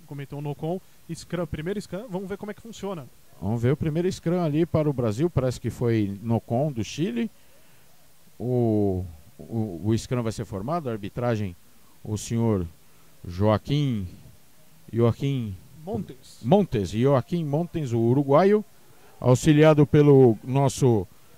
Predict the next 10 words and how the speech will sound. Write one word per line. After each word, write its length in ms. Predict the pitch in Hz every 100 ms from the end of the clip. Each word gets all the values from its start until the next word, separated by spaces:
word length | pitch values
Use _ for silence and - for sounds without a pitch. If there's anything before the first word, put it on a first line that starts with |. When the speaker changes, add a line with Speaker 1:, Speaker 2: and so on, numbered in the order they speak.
| - - -
Speaker 2:
grande 340 | 139 190 165
Murilo 360 | 156 147 147 135
Bragotto 600 | 131 131 151 - 151 -
e 160 | 135 131
pelo 300 | - 139 131
Vitor 320 | 131 139 139
Hugo 100 | 131
Barbosa. 480 | 127 113 95 90 98
Primeiro 400 | - 127 143 131
chan-, 260 | - 117